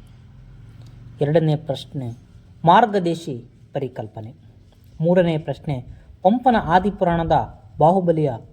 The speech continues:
ಸಂವಾದ. ನಾಲ್ಕನೇ ಪ್ರಶ್ನೆ, ವಚನ ಮತ್ತು ಕೀರ್ತನೆಗಳ ಸಾಮಾನ್ಯ ಸ್ವರೂಪ. ಐದನೇ ಪ್ರಶ್ನೆ,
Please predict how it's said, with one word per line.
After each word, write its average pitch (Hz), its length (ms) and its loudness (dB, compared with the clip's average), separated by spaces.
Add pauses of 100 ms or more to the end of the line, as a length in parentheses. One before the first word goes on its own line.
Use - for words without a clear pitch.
ಸಂವಾದ. 113 540 -12 (1160)
ನಾಲ್ಕನೇ 160 500 0
ಪ್ರಶ್ನೆ, 139 480 -10 (360)
ವಚನ 240 320 2
ಮತ್ತು 190 580 -6
ಕೀರ್ತನೆಗಳ 196 540 0 (360)
ಸಾಮಾನ್ಯ 175 440 -4
ಸ್ವರೂಪ. 117 400 -12 (960)
ಐದನೇ 175 340 2
ಪ್ರಶ್ನೆ, 135 460 -10